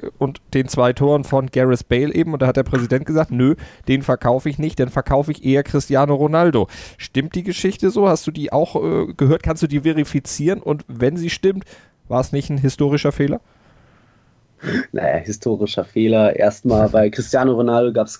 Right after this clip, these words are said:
Speaker 2: sehr viele Gründe, äh, warum er gegangen ist. Intern sich zerstritten mit dem Perez, weil er ja ihm nicht das Gehalt zahlen wollte, was er wollte. Äh, in Italien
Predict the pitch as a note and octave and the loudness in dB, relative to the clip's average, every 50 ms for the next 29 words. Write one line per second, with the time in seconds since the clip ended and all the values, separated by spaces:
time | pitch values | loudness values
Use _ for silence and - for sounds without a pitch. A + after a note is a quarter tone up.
0 | - - - - A2+ A#2 A#2 A#2+ - C3 B2 A#2 A#2 G#2+ A2 A#2+ B2 B2+ B2 A#2 | -18 -16 -6 0 0 0 0 0 -2 -4 -2 -2 -4 -6 -2 0 0 2 2 4
1 | A2+ A2 G#2 G2+ G#2+ G#2+ G#2+ G#2+ G#2+ G#2+ G#2 G2 G#2+ G2+ A2+ A2 A2 G#2+ G#2+ G#2+ | 2 2 2 2 2 2 2 2 2 0 0 0 0 0 2 2 2 2 0 0
2 | G2 G2+ G2+ A2+ A2 G#2+ G#2+ G#2+ G#2+ - - - - - - - - - - C#3 | 0 0 2 2 2 2 2 0 -2 -4 -14 -16 -16 -16 -18 -18 -4 0 0 0
3 | C3+ - C#3 B2+ B2+ C3 B2+ A#2 A2+ - B2 A#2 - - E3 D#3+ - C#3 C#3 C#3 | 2 2 2 2 2 2 0 -2 -6 -6 -6 -6 -2 -2 -2 0 2 2 0 0
4 | C3 - - - A#2+ C3 - C#3+ C#3 C3 C3+ - - A#2+ A#2 A2 F#2 G#2+ A#2 A#2+ | 0 -6 -10 -6 -6 -4 0 0 0 0 0 -2 0 0 0 2 2 2 2 2
5 | A#2 A#2 A2+ A2+ - - A2 G#2+ A2 A2 A#2+ A2+ - _ A#2 A2+ A2+ - _ A2 | 4 4 4 2 2 0 0 0 2 2 2 0 -2 _ 0 0 0 0 _ -2
6 | G#2+ G#2+ G#2+ A2 A2 - - G#2+ A2+ A2+ A2 G#2+ G#2+ G#2 A2+ G2+ G#2+ G#2 - - | 0 2 2 0 0 -2 -2 -2 0 2 2 2 2 0 0 0 0 -2 0 -2
7 | F#2+ - B2 B2 B2+ - B2 A2+ G#2 G2+ G#2+ G#2 G#2 G#2 G#2 G#2+ - A#2 A2 A#2 | 0 2 2 2 2 2 0 0 2 2 2 2 4 2 2 0 2 2 2 2
8 | A2+ A2+ A2+ A2 | 2 2 0 -2